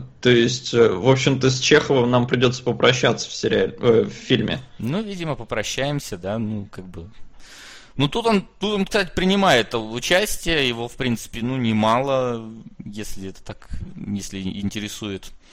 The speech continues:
Speaker 2: Вот. Ничего про него, кстати, не сказано ни во вступительных, ни во финальных титрах, по крайней мере, пока я из зала выходил, ничего об этом не говорили.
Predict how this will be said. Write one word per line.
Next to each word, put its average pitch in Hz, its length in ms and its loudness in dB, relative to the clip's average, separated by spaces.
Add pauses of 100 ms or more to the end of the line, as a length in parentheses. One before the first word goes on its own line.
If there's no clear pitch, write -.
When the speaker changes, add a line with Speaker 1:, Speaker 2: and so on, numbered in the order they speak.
(180)
Speaker 2:
Вот. 107 340 0
Ничего 151 300 4
про 143 160 4
него, 135 240 4
кстати, 127 320 0
не 113 100 4
сказано 147 420 2
ни 110 140 0
во 104 80 -8
вступительных, 120 680 -6
ни 104 100 -2
во 95 100 -6
финальных 120 500 -4
титрах, 107 360 -10
по - 100 -10
крайней 107 300 0
мере, 104 180 -2
пока 107 340 -4
я 101 140 0
из 101 80 -6
зала 101 240 -2
выходил, 101 460 -6
ничего 95 320 -4
об 92 100 -6
этом 90 220 -6
не 90 60 -4
говорили. 104 500 -6